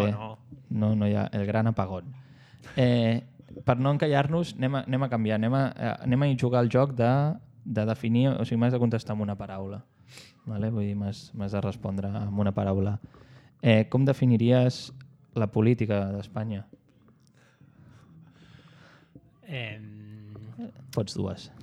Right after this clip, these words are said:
Speaker 1: <laughs> Pots dues, si vols.
Speaker 2: No, no, no. Em, bueno, la política d'Espanya és, és, és peculiar.
Speaker 1: Peculiar.
Speaker 2: Peculiar.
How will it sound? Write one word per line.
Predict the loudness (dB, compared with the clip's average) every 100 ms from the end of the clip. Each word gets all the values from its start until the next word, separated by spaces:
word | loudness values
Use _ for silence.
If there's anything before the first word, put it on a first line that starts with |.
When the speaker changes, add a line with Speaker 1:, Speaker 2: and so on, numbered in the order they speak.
| -12
Speaker 1:
<laughs> | -10 -10
Pots | -12 -12
dues, | -12 -12
si | -12
vols. | -12 -14 _
Speaker 2:
No, | -6 -4 -2
no, | -2 -4
no. | -4 -6 -8 -12 -14
Em, | -12 -10 -10 -12 -14 -16 -16 -16 -18 -20 _ -20 -20 -12
bueno, | -8 -6
la | -6
política | -8 -10 -8 -8
d'Espanya | -10 -8 -6 -6 -4 -6
és, | -8 -12 -16 -20 -20 -20 -20 -20 -20 -18
és, | -14 -14 -16 -20 -20 -20 -20 -20 -20 _ _ -20 -20 -20 -20 -20 -20 -20
és | -6
peculiar. | -2 2 0 0 -6 -12 -20 -20 _
Speaker 1:
Peculiar. | -6 -2 0 0 -4 -10 -14
Speaker 2:
Peculiar. | -12 -10 -12 -14 -18